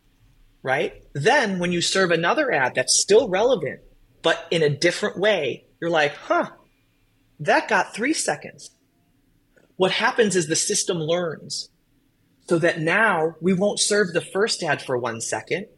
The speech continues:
We know that the different contextual marriage between what that creative stands for and the messaging and the sentiment versus that contextual piece of content on that recipe,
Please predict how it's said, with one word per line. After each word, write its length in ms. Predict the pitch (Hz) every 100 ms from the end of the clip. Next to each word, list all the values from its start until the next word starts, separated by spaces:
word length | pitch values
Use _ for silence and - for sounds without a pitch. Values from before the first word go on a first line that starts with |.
| _ _ _ _
We 220 | 156 190 208
know 180 | 180
that 180 | 175 165
the 140 | 147 135
different 400 | 170 - 185 -
contextual 840 | 160 143 165 - - 175 156 139
marriage 560 | 120 127 175 220 196
between 400 | - - 160 139
what 280 | 123 139 -
that 240 | 131 135 -
creative 480 | - 135 139 147 147
stands 500 | - 131 127 151 -
for 300 | 185 185 190
and 200 | 131 123
the 40 |
messaging 600 | 120 131 - 151 151 156
and 100 | 127
the 60 | 120
sentiment 580 | - 131 143 180 214 233 _ _ _ _ -
versus 420 | 143 147 147 127
that 300 | 127 143 - -
contextual 640 | 143 151 143 - 147 127
piece 380 | - 143 143 143
of 160 | 131
content 640 | - - 120 135 - 185 -
on 220 | 123 131
that 220 | 135 113
recipe, 680 | 110 113 - 180 - 226